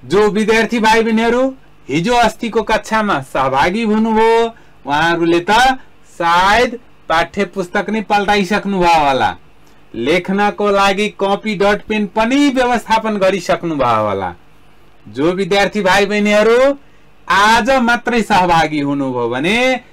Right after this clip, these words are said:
उहाँहरूले हामी के सुरुवात गर्छौँ भनेर ध्यान दिएर सुन्नु होला। हुन त ध्यान दिएर सुन्नु त सबैको लागि अति नै आवश्यक हुन्छ। त विद्यार्थी भाइ बहिनीहरू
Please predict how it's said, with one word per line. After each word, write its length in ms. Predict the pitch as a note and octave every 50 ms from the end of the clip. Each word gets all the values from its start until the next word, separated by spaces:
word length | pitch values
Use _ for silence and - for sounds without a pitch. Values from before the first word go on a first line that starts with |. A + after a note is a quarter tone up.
| - - - -
उहाँहरूले 720 | C3+ C#3 C#3 C#3+ C#3+ C#3+ C3+ C#3 C3+ C3 C3+ C#3 F3+ G#3+ B3 C4 C#4 C4 C4 - - - - - - - - - - - - -
हामी 380 | - F3+ G#3+ B3 A#3+ B3 A#3+ A#3 G3 - -
के 200 | B3+ C#4 C#4+ B3
सुरुवात 540 | G#3 - A3+ G#3 G3+ G3 F#3+ F#3 F#3 F3+ F3+
गर्छौँ 420 | D#3+ E3+ E3 D#3 C#3+ - D#3+ D#3
भनेर 360 | C3+ C3+ C3+ C#3 C#3 C#3 D#3+ F3+
ध्यान 400 | F3 E3+ G3+ A3+ B3+ C4 B3 A#3
दिएर 260 | A#3+ A3+ G#3+ G3+ G3 F3
सुन्नु 320 | - F#3 F3 E3+ D#3 D3
होला। 320 | C3+ C3 B2 A#2+ A#2 G#2+ F#2 - - - - - - - - - -
हुन 160 | A2+ A#2+ C3+ C3+ C#3 C3+ -
त 300 | E3+ F3 G3 A3+ B3+ C4 - - - - - - - -
ध्यान 400 | A2 C3+ D3 F#3 G#3+ A3+ A3 G#3
दिएर 220 | G#3 G#3+ G#3 G3+ F3
सुन्नु 340 | - - F#3+ F#3 F3 E3+ D3+
त 340 | C3 E3 F3 B3+ C4 C4 - - - - - - - -
सबैको 420 | A#3 A#3 G3+ G3+ F#3 F3 F3 D#3+
लागि 380 | C#3 C3+ C3 B2+ C3+ E3 G#3+ B3+ C4 C4 - - - - - - - - -
अति 260 | - B2 - C#3 D#3
नै 100 | F#3+ A3
आवश्यक 480 | A#3 A3+ A3+ A3+ A#3 A3 - A#3 A3 F3+
हुन्छ। 260 | G3+ G#3 G#3 F#3 G3 F#3 E3+ E3 D#3+ E3 - - - - - - - - - - -
त 100 | C4 C4
विद्यार्थी 500 | G#3+ A#3+ A3+ A3+ A#3+ B3 B3+ B3 C#4+ D4+
भाइ 220 | C4+ B3 G#3 E3 D3
बहिनीहरू 500 | D3 C#3 B2+ A#2+ A#2+ B2 B2+ C#3 F3